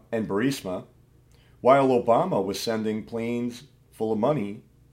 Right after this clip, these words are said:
to Iran. Um, if I'm not mistaken,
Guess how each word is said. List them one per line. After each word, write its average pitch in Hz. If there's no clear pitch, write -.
to 127
Iran. 123
Um, 107
if -
I'm 135
not 147
mistaken, 120